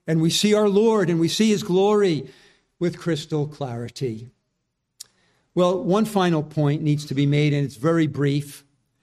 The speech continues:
Not only do we have in this text a miraculous healing of this blind man, a gradual revealing, "I see men as trees walking," then he saw perfectly.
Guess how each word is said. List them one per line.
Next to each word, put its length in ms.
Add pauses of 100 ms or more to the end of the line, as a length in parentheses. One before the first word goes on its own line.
(640)
Not 180
only 160
do 100
we 120
have 260
in 100
this 160
text 300
a 60
miraculous 600
healing 580 (220)
of 120
this 160
blind 340
man, 280 (200)
a 100
gradual 640
revealing, 920 (800)
"I 80
see 180
men 200
as 120
trees 320
walking," 460
then 260
he 100
saw 240
perfectly. 600